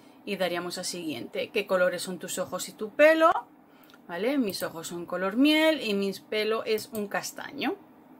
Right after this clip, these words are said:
Y siguiente. Vale, la parte superior, la parte in-, aquí ya sería tu peso, tu talla, tu sujetador, ¿vale? Mm,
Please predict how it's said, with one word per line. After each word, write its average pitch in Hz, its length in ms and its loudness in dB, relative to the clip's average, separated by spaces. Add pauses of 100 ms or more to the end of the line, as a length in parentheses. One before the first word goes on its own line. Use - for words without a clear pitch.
(420)
Y 294 120 -2
siguiente. 214 680 0 (1000)
Vale, 190 320 4
la 190 160 2
parte 180 260 -4
superior, 247 720 4
la 196 160 2
parte 170 240 -6
in-, 175 160 -8
aquí 190 240 -4
ya 190 120 0
sería 190 360 -2
tu 190 140 -6
peso, 247 400 4
tu 190 140 -10
talla, 233 680 2
tu 185 100 -10
sujetador, 208 960 -2
¿vale? 220 320 4
Mm, 175 260 -8